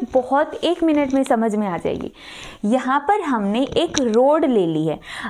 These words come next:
अब जो रोड हमने ली है, मान लेते हैं हमने माना है कि उस रोड पे पॉजिटिव चार्ज है, मतलब कोई ग्लास की रोड ले ली।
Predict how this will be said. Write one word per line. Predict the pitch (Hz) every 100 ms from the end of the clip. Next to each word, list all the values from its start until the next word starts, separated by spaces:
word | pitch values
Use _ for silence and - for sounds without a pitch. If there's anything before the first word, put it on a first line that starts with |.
| -
अब | 320 302
जो | 349 403
रोड | 277 247 294 370
हमने | 240 226 202 226 277
ली | 233 220 311 285
है, | 185 156 196 208
मान | 240 320 403 392
लेते | 254 - 185
हैं | 170 175 - - - - -
हमने | 285 294 349 415
माना | 381 285 262
है | 247
कि | 233 320
उस | 320 381 330
रोड | 254 208 196
पे | 330
पॉजिटिव | 381 262 233 214 254 233
चार्ज | 226 165 160
है, | 196
मतलब | 208 220 285 311
कोई | 349 311
ग्लास | 208 196 208 240 -
की | 339
रोड | 339 330 285
ले | 294 294
ली। | 277